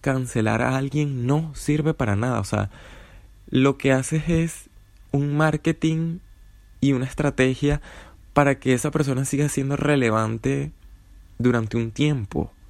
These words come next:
Y es como que cuando ya lo hacen meme y, y ya empiezan a viralizar las cosas, es como que, bueno, un problema que, que se podría tratar de otra forma,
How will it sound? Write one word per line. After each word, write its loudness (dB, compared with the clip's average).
Y 4
es -2
como -2
que 0
cuando 0
ya 2
lo 0
hacen -4
meme -2
y, 0
y 2
ya 0
empiezan -4
a -2
viralizar 0
las -4
cosas, -4
es -20
como -4
que, -2
bueno, -2
un 4
problema 2
que, 0
que -2
se -2
podría 4
tratar 0
de 2
otra -2
forma, -2